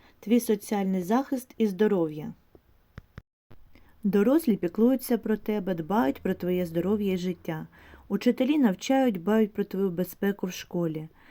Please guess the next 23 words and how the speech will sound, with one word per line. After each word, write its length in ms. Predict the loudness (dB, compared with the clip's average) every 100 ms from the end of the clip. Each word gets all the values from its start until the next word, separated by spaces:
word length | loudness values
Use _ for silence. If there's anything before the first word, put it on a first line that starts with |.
| -20 -20 -14
З 60 | -4
друзями 540 | 2 6 6 8 6
маєш 380 | 8 8 6 0
спільні 380 | -2 2 6 6
інтереси, 680 | 6 4 2 2 -2 -6 -8 -8 -20 -4
весело 520 | 0 0 2 2 2
проводиш 580 | 2 0 0 -2 -2 -8
час. 460 | -6 -6 -6 -14 -20 -20 -20 -14 -2
Багато 480 | 0 2 4 4
людей 380 | 2 4 4 4
працюють 600 | 2 0 0 0 2 2
для 140 | 0 -4
твого 340 | -4 0 0
інтелектуального 840 | 0 -2 -4 -2 0 2 2 4
розвитку. 680 | 4 2 0 -6 -8 -12 -14 -16 _ -20 _ _ _ _ -20 -20 -20 -20 -20 -20 -20 -10
Роздивись 500 | 0 0 2 0 0
наступний 560 | 0 -2 -2 -2 -2 -4
слайд 480 | -4 -4 -4 -6 -16 -20 -16
«Твій 240 | 0 2 4
соціальний 720 | 0 0 -4 0 2 2 0
захист 520 | 0 -2 0 -4 -4 -6
і 120 | -6
здоров'я». 640 | -2 2 2 2 -2 -10